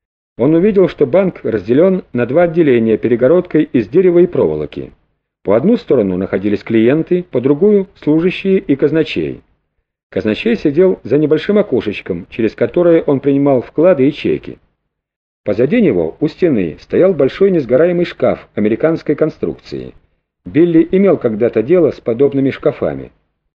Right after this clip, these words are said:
В задней стене был проход, который вел во двор и закрывался массивной железной дверью со многими засовами. Окон в задней стене не было, с этой стороны банк казался неприступным.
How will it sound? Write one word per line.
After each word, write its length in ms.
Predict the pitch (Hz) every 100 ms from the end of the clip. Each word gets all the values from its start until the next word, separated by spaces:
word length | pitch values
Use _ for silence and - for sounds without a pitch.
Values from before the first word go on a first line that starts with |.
| _ -
В 60 |
задней 340 | 95 196 202 185
стене 320 | - 170 220
был 160 | 175 180
проход, 480 | 180 175 101 95
который 320 | - 117 135 131
вел 200 | 160 127
во 120 | 120
двор 320 | 123 185 -
и 60 | 123
закрывался 640 | 123 123 135 175 170 139
массивной 520 | 117 - 175 202 185
железной 440 | 123 131 143 151 135
дверью 400 | 143 156 101 87
со 160 | 107
многими 340 | 110 104 107 107
засовами. 720 | 123 - 107 73 67 65 - _ _ _ _ _ _ _ _ _
Окон 400 | 104 - 208 220
в 60 | 101
задней 300 | 127 117 113
стене 360 | - 131 113
не 180 | 107 151
было, 320 | 127 120 107 104 _ _
с 40 | -
этой 200 | 110 113
стороны 400 | - 127 170 156
банк 380 | 143 165 - -
казался 420 | 110 117 139 135
неприступным. 680 | 123 143 - 82 - 65